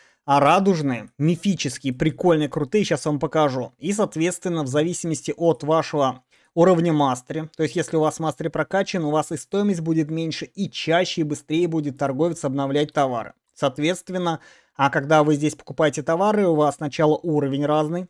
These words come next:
надо докачаться до пятого уровня. И плюс, когда вы покупаете здесь предметы, мастери у вас тоже прокачиваются. Соответственно, здесь стоим, подключаем кликера вот таким образом примерно,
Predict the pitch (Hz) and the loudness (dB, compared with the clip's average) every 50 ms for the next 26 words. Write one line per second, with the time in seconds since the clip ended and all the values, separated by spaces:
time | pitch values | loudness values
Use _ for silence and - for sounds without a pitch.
0 | - 156 156 151 143 156 143 147 - 156 - - 156 131 - 151 143 156 131 - | -6 -2 -2 0 0 -2 -4 -2 -2 -4 -2 -2 -4 -4 -4 -2 -2 -2 0 0
1 | 160 139 135 - 143 143 143 147 147 139 139 147 143 135 127 _ _ _ - 143 | -2 -2 0 -2 -2 0 0 2 0 0 0 -2 -4 -4 -6 _ _ _ -6 -4
2 | 123 214 220 233 214 214 - 170 170 170 165 151 - - 165 156 180 160 151 160 | 0 4 4 4 4 4 2 4 6 6 4 4 0 -4 -2 2 2 2 2 0
3 | 156 156 143 - - 151 151 156 175 208 208 208 180 147 143 147 151 175 - - | -4 -6 -6 -4 -4 -4 -2 0 0 -2 0 0 0 2 2 2 2 2 0 -2
4 | - 175 160 156 151 139 - _ - 143 156 170 165 147 151 120 151 151 151 - | -4 -2 0 0 0 -2 -2 _ -2 2 4 4 4 2 0 0 0 0 0 0
5 | - 143 123 120 - 127 104 98 - - - _ _ - - _ _ - 175 160 | 0 -2 -2 -2 -6 -12 -14 -14 -16 -20 -20 _ _ -20 -20 _ _ -2 -2 0
6 | 165 226 226 220 208 - - 185 170 156 143 139 139 123 123 139 202 214 208 - | 2 4 4 4 4 2 -4 -2 0 2 2 2 2 0 0 -2 -2 -2 -2 -4
7 | - 160 147 143 143 156 190 185 _ - 160 - - 185 175 - - 202 196 180 | -2 0 0 0 0 -2 -2 -4 _ -12 -10 -2 -2 -2 -2 2 2 2 2 2
8 | 160 - 208 202 196 160 - 175 151 151 151 156 156 - 175 165 - 185 165 156 | 0 2 4 4 4 4 4 4 4 4 4 2 2 2 -2 0 2 2 4 4
9 | 156 151 147 151 147 147 160 156 151 - 170 165 170 170 170 165 170 175 180 180 | 4 4 2 2 0 0 -2 -2 0 -2 -2 0 2 2 2 2 2 0 -4 -8